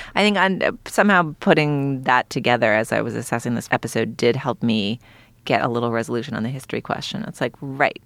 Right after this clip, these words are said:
Matthew Weiner is not actually interested in the sixties as a time of historical change. He's interested in how the sixties felt to the people who were raised by those people.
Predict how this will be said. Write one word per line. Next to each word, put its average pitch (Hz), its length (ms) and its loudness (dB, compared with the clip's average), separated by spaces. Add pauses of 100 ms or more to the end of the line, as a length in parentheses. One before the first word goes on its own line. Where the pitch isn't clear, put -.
(320)
Matthew 220 280 2
Weiner 180 280 4
is 127 120 -2
not 123 220 2
actually - 360 -2
interested - 380 -4
in - 300 -2 (320)
the 127 80 0
sixties 113 440 0
as 117 120 -4
a - 60 -2
time 214 200 4
of - 60 2
historical - 460 0
change. - 460 0
He's 120 260 -2
interested 117 440 -2
in 110 300 0 (400)
how - 200 0
the 101 80 0
sixties - 400 -8
felt 107 240 0
to - 120 -12
the - 80 -8
people 113 360 2
who 113 200 -2
were 120 120 -2
raised 104 320 -4
by - 140 -2
those - 180 -6
people. - 460 0